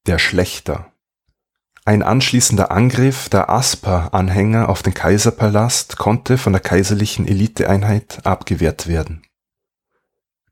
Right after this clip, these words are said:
Der germanische Einfluss wurde somit in Konstantinopel gebrochen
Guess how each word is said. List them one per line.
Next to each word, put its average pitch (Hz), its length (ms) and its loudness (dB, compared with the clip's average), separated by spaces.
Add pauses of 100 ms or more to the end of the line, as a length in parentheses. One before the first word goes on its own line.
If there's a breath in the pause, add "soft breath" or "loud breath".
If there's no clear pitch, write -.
Der 104 100 4
germanische 101 680 2
Einfluss 120 760 0
wurde 107 140 0
somit 120 480 0
in 107 80 0
Konstantinopel 104 840 0
gebrochen 95 680 -2